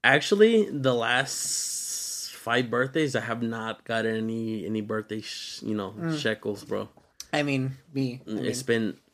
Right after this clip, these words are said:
Speaker 1: oh, you know what? No, when I was Kirsten, yes. So four years. In four
Speaker 2: Yeah.
Speaker 1: years, I haven't. But I get it every other day of the, <laughs> every other day of the month.
Speaker 2: You don't
Speaker 1: Okay.
Speaker 2: get it the one that matters, but you get it every other day.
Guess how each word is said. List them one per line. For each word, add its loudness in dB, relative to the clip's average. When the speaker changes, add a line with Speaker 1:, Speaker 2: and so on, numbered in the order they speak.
Speaker 1:
oh, 8
you 6
know 6
what? 0
No, 2
when 0
I 0
was -4
Kirsten, 0
yes. -8
So -2
four 4
years. 0
In -2
four 6
Speaker 2:
Yeah. 8
Speaker 1:
years, 6
I -2
haven't. -6
But 4
I -10
get 0
it -2
every 2
other 4
day 6
of 8
the, 8
<laughs> 0
every 8
other 12
day 2
of 0
the 10
month. 0
Speaker 2:
You 8
don't 12
Speaker 1:
Okay. 12
Speaker 2:
get 12
it 12
the 12
one 12
that 8
matters, 8
but 2
you -4
get 0
it 0
every -2
other 0
day. -4